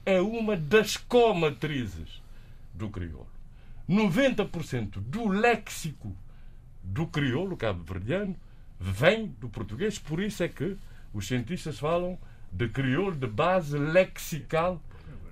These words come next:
eh, coisa. Grande parte do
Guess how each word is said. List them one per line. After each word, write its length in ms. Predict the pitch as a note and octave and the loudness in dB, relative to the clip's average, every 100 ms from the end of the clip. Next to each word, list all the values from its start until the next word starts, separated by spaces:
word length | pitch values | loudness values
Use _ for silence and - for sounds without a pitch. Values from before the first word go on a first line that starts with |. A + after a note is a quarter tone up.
| - | -6
eh, 200 | A#2+ A2+ | -4 -4
coisa. 220 | G#2 F2+ - - - - | -4 -6 -8 -12 -12 -8
Grande 640 | C3+ A3+ E4 E4 C4 G3+ | -2 4 6 6 4 2
parte 460 | G#3+ G#3 E3+ B2 - | 2 4 2 2 -2
do 280 | C3+ D#3 | 0 2